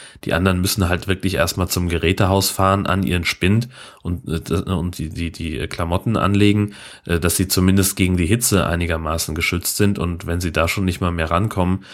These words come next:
geschweige denn an die ganzen, äh, Löschgeräte, die ganzen Fahrzeuge und so weiter,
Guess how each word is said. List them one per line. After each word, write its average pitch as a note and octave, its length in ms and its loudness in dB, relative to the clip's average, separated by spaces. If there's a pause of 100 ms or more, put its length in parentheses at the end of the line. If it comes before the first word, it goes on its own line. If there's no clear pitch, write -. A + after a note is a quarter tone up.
(160)
geschweige F#2 500 2
denn F#2 200 2
an E2 160 0
die F2 100 -2
ganzen, E2+ 440 -2 (340)
äh, F2 140 0
Löschgeräte, F2 800 2
die F#2 120 0
ganzen E2+ 500 -4
Fahrzeuge G2 580 2
und F2+ 100 -2
so F#2+ 140 -2
weiter, F#2+ 380 2